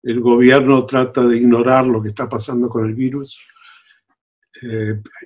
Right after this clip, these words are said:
en bien de la economía, y por otro lado, la gente está ignorando el virus para protestar. Si esas dos cosas no se, no se dan,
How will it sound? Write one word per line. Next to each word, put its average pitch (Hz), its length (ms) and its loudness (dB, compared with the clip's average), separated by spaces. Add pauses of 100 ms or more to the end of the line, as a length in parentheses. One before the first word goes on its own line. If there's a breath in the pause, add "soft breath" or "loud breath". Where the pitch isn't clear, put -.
(100)
en 110 180 -4
bien 123 220 4
de 117 80 2
la 117 80 0
economía, 139 800 4
y 123 160 -2
por 123 220 -2
otro 120 260 0
lado, 127 640 0
la 117 260 -6
gente 123 500 -2
está 117 320 -6
ignorando 120 500 0
el 117 80 -4
virus 123 640 -6 (360)
para 107 360 -8
protestar. 117 760 -6 (920)
Si 127 600 -6 (100)
esas 139 380 -6
dos 147 160 -4
cosas 113 440 -6
no 139 100 -8
se, 143 220 -6 (300)
no 131 180 -6
se 151 200 -4
dan, 143 360 0